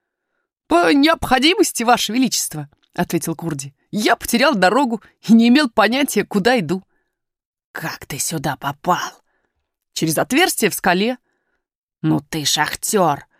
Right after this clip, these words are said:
посмотри на свою кирку». Курди взглянул на кирку.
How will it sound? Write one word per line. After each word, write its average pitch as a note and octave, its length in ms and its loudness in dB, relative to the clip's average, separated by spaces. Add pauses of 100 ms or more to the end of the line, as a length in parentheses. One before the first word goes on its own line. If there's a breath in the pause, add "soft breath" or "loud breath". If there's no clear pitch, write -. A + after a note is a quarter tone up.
(260)
посмотри D#3 680 -2
на E3 100 4
свою D#3 400 -4
кирку». D#3 580 -6 (920)
Курди F#3 340 -4
взглянул D#3 400 -2
на D3+ 120 -6
кирку. E3+ 440 -10